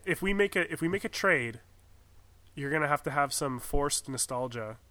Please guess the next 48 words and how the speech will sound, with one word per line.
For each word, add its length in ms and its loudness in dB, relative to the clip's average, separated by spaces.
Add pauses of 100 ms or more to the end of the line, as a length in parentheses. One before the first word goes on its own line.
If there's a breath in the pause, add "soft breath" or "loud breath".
(220)
and 140 -6
it's 180 -8
gonna 200 -4
be, 300 -4
we're 160 -4
gonna 160 4
lose 400 2
a 80 -2
big 300 -2
part, 380 0
but 100 -2
we're 100 -4
gonna 180 -4
gain 300 -4
a 40 -8
big 240 -12
part. 280 -6 (580 soft breath)
And 100 -2
we're 100 0
gonna 160 4
lose 200 2
a 40 -2
big 240 -4
part 260 6
from 140 -6
our 100 -4
defense 640 -2
that's 240 -6
currently 340 -2
our 80 -4
position 460 -2
in 100 -8
strength. 500 -8
And 100 -6
if 120 -6
we 80 0
lost 340 0
Braun, 500 0 (600)
I 80 -4
think 360 -2
Dylan 360 0
would 120 -6
be 100 -6
moved 300 -2
up 180 -4
into 160 -8
Braun's 420 4
spot. 400 -4